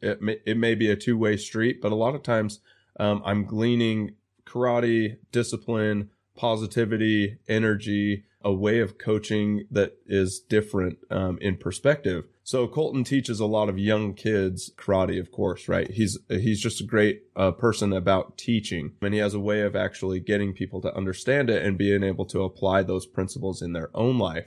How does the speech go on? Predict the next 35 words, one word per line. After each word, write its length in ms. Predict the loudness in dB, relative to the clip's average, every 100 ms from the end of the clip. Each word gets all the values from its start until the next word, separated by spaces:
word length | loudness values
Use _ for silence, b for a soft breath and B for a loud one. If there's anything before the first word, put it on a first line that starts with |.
| _
So 460 | 0 2 4 0 -6
he 300 | -6 -2 -2
is 320 | 2 0 0 -8 -18 _
a 80 | 0
skilled 600 | 0 -4 2 4 2 0
guru 460 | 2 2 4 2 2
about 500 | 0 2 0 0 -6
teaching 640 | -2 -2 -2 -2 -2 -6 -8
people 280 | -4 -2 -2
how 180 | 0 -2
to 80 | -2
do 240 | 0 0
things. 380 | 0 -4 -6 -6
And 120 | -6
so 240 | -2 0 2
I'm 200 | 2 4
always 260 | 2 2
watching 440 | 2 2 2 0 -2
and, 120 | -4 -2
and 340 | -2 0 -4
learning 600 | -2 2 4 4 2 0 -6 b b b
and, 260 | 0 2 4
um, 300 | 4 2 0
trying 300 | 2 2 2
to 40 |
see 200 | -2 0
how 160 | 2 2
I 80 |
can 140 | 0 -4
apply 440 | -4 0 2 2
the 140 | 2 -2
things 300 | -2 -4 -6
that 160 | -6
he 180 | -2 -4
teaches 680 | -2 -4 -4 -4 -4 -6